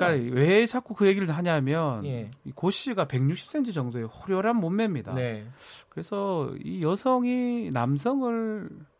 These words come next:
Speaker 1: 그냥 살해하기는 쉽지가 않거든요.
Speaker 2: 음.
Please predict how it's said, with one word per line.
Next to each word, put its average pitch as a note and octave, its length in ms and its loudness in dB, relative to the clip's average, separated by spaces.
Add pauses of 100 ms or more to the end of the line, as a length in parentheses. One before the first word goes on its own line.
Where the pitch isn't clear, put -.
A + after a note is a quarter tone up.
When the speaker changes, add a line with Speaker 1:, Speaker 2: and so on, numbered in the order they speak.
(600)
Speaker 1:
그냥 C4 420 4
살해하기는 F3+ 500 -2
쉽지가 - 440 -8
않거든요. G#2+ 500 -10
Speaker 2:
음. B2 480 -6